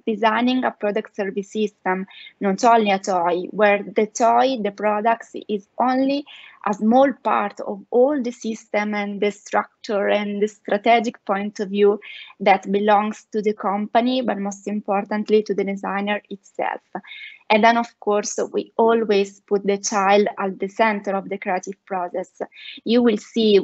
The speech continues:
we, we, we adopted and we,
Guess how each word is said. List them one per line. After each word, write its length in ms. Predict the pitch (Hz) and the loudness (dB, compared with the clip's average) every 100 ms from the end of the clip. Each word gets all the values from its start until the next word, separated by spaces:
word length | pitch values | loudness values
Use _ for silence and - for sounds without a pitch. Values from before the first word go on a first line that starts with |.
| - | 0
we, 360 | 202 202 233 240 | -6 0 2 2
we, 360 | 233 233 240 - | 2 2 0 0
we 240 | 233 247 | 2 6
adopted 720 | 254 214 220 220 - 233 196 226 233 - - _ | 6 6 2 2 -2 -4 0 -2 -2 -14 -20 _
and 320 | 208 202 208 | 0 0 0
we, 420 | 208 226 226 220 | -2 0 0 -2